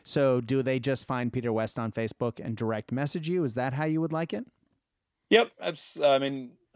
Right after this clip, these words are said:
Speaker 2: I'm available a couple of ways. So I'm one of the, uh, admins for the Bolt Action Australia New Zealand Facebook page. So you can message, find me and message me there. Um, and also you'll see at the bottom of the list, once you get your hands on it, if you're interested, there is an email address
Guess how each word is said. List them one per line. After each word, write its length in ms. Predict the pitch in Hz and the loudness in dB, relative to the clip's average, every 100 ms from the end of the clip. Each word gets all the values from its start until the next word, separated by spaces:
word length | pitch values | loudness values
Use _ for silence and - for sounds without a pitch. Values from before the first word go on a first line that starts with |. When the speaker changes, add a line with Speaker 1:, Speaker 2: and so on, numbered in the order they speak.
| - | -8
Speaker 2:
I'm 460 | 135 127 127 123 117 - | -6 -4 -6 -10 -12 -4
available 460 | 120 120 120 117 | 4 4 4 -4
a 20 | 107 | -2
couple 240 | 131 147 | -4 -2
of 80 | 120 | -2
ways. 320 | 127 135 139 | 0 0 -4
So 240 | - 120 | -2 2
I'm 140 | 120 117 | 2 0
one 140 | 113 | -6
of 120 | 110 | -8
the, 400 | 113 107 107 107 101 _ _ - | -6 -6 -6 -8 -10 _ _ -12
uh, 100 | 110 - | -10 -6
admins 460 | 113 120 127 127 - | -6 -6 -6 -6 -8
for 160 | - | -6
the 80 | 107 | -4
Bolt 260 | 98 107 104 | 2 2 4
Action 280 | 110 - 113 | 2 0 -8
Australia 420 | - - 110 107 | -6 -2 0 0
New 180 | 107 104 | -4 -4
Zealand 440 | 107 117 123 117 - | 0 0 0 -2 4
Facebook 340 | 131 - 135 | 4 4 -2
page. 400 | - 139 170 165 | 4 4 4 -2
So 80 | 117 | -6
you 160 | 104 101 | -6 -8
can 240 | 104 107 _ - | -12 -14 _ -14
message, 340 | 117 107 123 107 | -10 -8 -6 2
find 240 | 120 120 | 2 2
me 80 | 120 | -2
and 100 | 110 | -4
message 300 | 110 120 113 | -4 -8 -8
me 120 | 107 | -4
there. 380 | 101 120 123 123 _ - - _ _ 117 | 2 4 4 0 _ -20 -20 _ _ -2
Um, 280 | 113 110 | 0 0
and 100 | 107 | 0
also 280 | 120 113 127 | 0 2 4
you'll 200 | 117 113 | 4 4
see 220 | - 139 | 4 6
at 100 | 123 | 4
the 140 | 101 92 - | 2 -8 2
bottom 300 | 110 113 110 | 4 4 0
of 100 | 104 | -8
the 80 | 98 | -8
list, 340 | 104 107 - | -6 -8 -8
once 200 | 110 101 | -8 -6
you 80 | 104 | -8
get 100 | 104 | -8
your 120 | 95 | -4
hands 340 | 110 113 113 | 0 0 0
on 120 | 113 113 | 0 0
it, 140 | 110 | -4
if 140 | 101 | -6
you're 80 | 110 | -4
interested, 500 | 120 - - - 113 | -4 -4 -4 -2 0
there 180 | 104 104 | 2 0
is 200 | 107 - | 0 0
an 280 | 110 107 95 | 2 2 2
email 380 | 110 110 107 104 | 2 4 4 4
address 320 | 104 104 | -2 -6